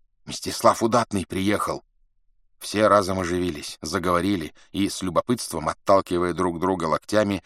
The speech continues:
старались взглянуть на князя, прославленного удачными походами и победами над уграми и ляхами.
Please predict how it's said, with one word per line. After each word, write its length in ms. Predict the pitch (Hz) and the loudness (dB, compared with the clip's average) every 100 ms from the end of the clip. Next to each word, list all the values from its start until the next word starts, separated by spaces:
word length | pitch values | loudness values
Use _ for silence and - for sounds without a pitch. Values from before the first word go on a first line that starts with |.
| _ | _
старались 640 | - - 98 101 101 90 | -8 2 4 4 2 -2
взглянуть 520 | 82 85 87 87 101 - | -6 -6 -4 -2 -2 -2
на 100 | 82 | -4
князя, 420 | - 90 113 101 85 | -4 0 0 0 -2
прославленного 840 | 87 85 - 95 92 90 87 87 90 | 0 0 4 4 4 0 0 0 0
удачными 640 | 87 76 87 - 80 76 | -2 -2 -2 -2 -8 -10
походами 680 | 73 - - 107 98 90 82 _ _ | -6 -4 0 0 0 -2 -4 _ _
и 120 | 117 | -4
победами 580 | - 82 76 101 90 85 | 0 0 2 0 0 -2
над 280 | 82 80 78 | -2 -2 -2
уграми 420 | 101 87 85 78 | -2 -4 -4 -6
и 180 | - 78 | -10 -10
ляхами. 540 | 73 76 - - - | -6 -6 -6 -8 -16